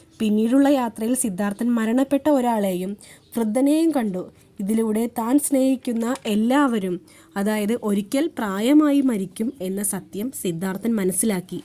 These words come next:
വീണ്ടും തുടർന്നുള്ള യാത്രയിൽ സിദ്ധാർത്ഥൻ ഒരു സന്യാസിയെ കണ്ടു.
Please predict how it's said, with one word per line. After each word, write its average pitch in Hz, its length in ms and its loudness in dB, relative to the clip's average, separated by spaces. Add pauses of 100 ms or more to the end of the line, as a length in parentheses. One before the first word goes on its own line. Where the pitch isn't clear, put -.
(380)
വീണ്ടും 302 520 6
തുടർന്നുള്ള 294 560 4
യാത്രയിൽ 240 480 -2
സിദ്ധാർത്ഥൻ 202 640 -4
ഒരു 233 160 -2
സന്യാസിയെ 254 640 2
കണ്ടു. 190 360 -4